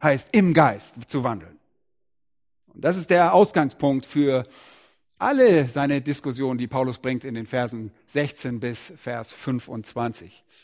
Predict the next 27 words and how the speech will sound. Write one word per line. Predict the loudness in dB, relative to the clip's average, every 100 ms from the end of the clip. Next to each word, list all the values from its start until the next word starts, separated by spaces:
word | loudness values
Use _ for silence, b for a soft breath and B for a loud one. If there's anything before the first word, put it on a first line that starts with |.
| _
Wir | 0
finden | 0 0
hier | 2 2
eine | 2 -4
komplette | -4 -8 -6 -2 -2 2 4 4 b b b 0
Präsentation | 6 6 6 0 -2 -4 0 4 6 6 6 0 b b b
der | 2 4
Lehre | 4 6 6 6 6 6 6
oder | 0
des | -6 -8
Konzepts | -8 -8 0 0 0
des | -6 -4
Wandels | 2 0 2 -2 -4
in | -2
der | -2
Kraft | -2 -6 -4
des | -8
Geistes. | -6 -8 -10 -20 -20 -20 _ _ _ _ _ _ _ _ _ _ _ _ _ _ _ _ _ _ _ _
Und | 0
das | 0
ist | -2
grundlegend | 0 0 2 2 2 0
für | 0
das | 0
Leben | 4 2 2
eines | 0 -2 2
Christen. | 0 0 -6